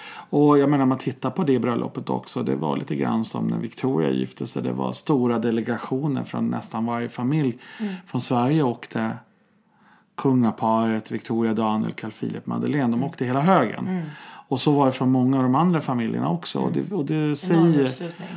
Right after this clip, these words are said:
Speaker 1: och det säger ju som sagt var en hel del om hur han har, eh, både Albar och Schreiner och Grace och liksom har ryckt upp liksom, eh, den här allmänna bilden om Monaco som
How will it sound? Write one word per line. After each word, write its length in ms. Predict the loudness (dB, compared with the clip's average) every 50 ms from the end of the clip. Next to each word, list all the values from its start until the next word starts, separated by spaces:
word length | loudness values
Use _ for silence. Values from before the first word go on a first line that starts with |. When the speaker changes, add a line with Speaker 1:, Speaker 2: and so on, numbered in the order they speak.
| -12 -6 -2
Speaker 1:
och 80 | 0
det 80 | 2 2
säger 320 | 2 2 2 4 4 6
ju 120 | 6 4 4
som 180 | 2 0 -2
sagt 320 | -2 -2 -4 -4 -4 -6 -6
var 80 | -4
en 60 | -4
hel 260 | -4 -4 -2 -2 -2 -2
del 260 | -4 -4 -4 -4 -4
om 460 | -4 -4 -2 0 0 0 0 0 -2 -6 -12 -20 -6
hur 340 | -2 0 2 2 2 0 -2
han 260 | -4 -4 -4 -4 -4
har, 300 | -4 -4 -4 -4 -6 -6 -8 -12 -20 -20 -20 -20 -20 -20 -20 -20 -20 -20 -20 _ _ -10
eh, 300 | -8 -8 -6 -6 -6 -8 -8 -10 -8
både 260 | -4 -4 -2 0 0
Albar 520 | 0 0 0 0 0 0 0 0 2 0
och 100 | 0 -2
Schreiner 600 | -4 -8 -10 -8 -6 -6 -6 -6 -6 -6 -6 -6
och 80 | -6 -6
Grace 420 | -6 -6 -6 -6 -8 -8 -10 -8 -8
och 60 | -8
liksom 260 | -8 -8 -8 -6 -4
har 120 | -4 -4 -4
ryckt 240 | -4 -8 -6 -6
upp 260 | -6 -6 -6 -8 _ -10
liksom, 420 | -10 -8 -8 -8 -6 -6 -6 -6 -8 -12 -20 _ _ _ -8
eh, 340 | -6 -4 -2 -2 -2 -4 -6 -8 -12 -18 -20 -20 -20 -20 -20 -20 -20 -20 -20 -20 _ _
den 140 | -10 -8 -8
här 300 | -6 -4 -4 -4 -4 -4 -4
allmänna 560 | -2 0 0 2 2 2 2 2 2 0 0
bilden 640 | 0 0 2 4 6 6 4 4 2 2 0 0 0
om 180 | 0 0 2
Monaco 540 | 2 2 2 4 4 2 2 0 -2 -4 -6
som 340 | -6 -4 -2 -2 -2 -2 -2